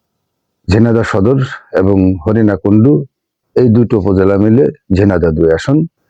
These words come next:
ঝিনাইদহ দুই আসনে প্রার্থী পড়ে গেছেন বিপাকে, অ্যাডভোকেট এম এ মজিদ। তিনি, আহ, মোটামুটিভাবে চ্যালেঞ্জের মুখোমুখি পড়ে গেছেন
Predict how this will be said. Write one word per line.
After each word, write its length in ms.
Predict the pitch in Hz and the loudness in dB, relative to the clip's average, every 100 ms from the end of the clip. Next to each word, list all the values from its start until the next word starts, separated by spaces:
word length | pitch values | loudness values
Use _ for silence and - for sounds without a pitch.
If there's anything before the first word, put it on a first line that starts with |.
| _ _ - | _ _ -4
ঝিনাইদহ 460 | 92 117 143 135 135 | 0 2 2 2 2
দুই 220 | 113 120 | 2 2
আসনে 400 | 110 127 127 120 | 0 -2 0 0
প্রার্থী 480 | - 117 117 - 117 | -2 -4 -4 -6 -4
পড়ে 240 | 120 110 | 0 0
গেছেন 340 | 101 - 135 104 | 0 0 0 0
বিপাকে, 400 | 104 - - - - _ _ _ _ _ _ - | 0 -4 -10 -20 -20 _ _ _ _ _ _ -6
অ্যাডভোকেট 440 | 82 90 90 - | -4 -4 -4 -2
এম 140 | 85 | -2
এ 60 | 87 | 0
মজিদ। 340 | 92 101 143 135 _ _ _ _ _ _ _ _ _ _ - | 0 2 0 -2 _ _ _ _ _ _ _ _ _ _ -2
তিনি, 440 | 117 110 104 127 - _ _ _ _ _ _ _ - | 0 2 0 -2 -10 _ _ _ _ _ _ _ -6
আহ, 380 | 92 92 85 78 _ _ 135 | -4 -2 -2 -4 _ _ -4
মোটামুটিভাবে 960 | 147 165 151 151 131 127 127 113 117 - | -2 0 0 0 0 2 2 2 0 -4
চ্যালেঞ্জের 440 | - 160 165 143 120 | -2 2 2 2 0
মুখোমুখি 420 | 104 110 95 95 | 0 -2 -2 -2
পড়ে 260 | 87 85 | -2 0
গেছেন 380 | 82 87 131 151 | 0 -2 -2 -2